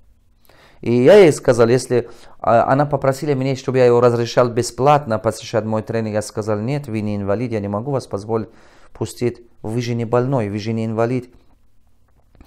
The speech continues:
Я не могу пожелать вам, а, такое пожелание, чтобы вы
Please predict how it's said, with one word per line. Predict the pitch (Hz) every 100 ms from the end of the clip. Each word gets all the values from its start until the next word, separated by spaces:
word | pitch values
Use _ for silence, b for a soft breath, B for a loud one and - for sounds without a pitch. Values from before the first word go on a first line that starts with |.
| B B B
Я | 117 156
не | 151
могу | 143 143 160
пожелать | 160 143 120 131 131 113
вам, | 113 135 170 -
а, | - 110 107 104 101 107
такое | 123 - 135
пожелание, | 127 113 120 131 135 120
чтобы | - 113 113
вы | 117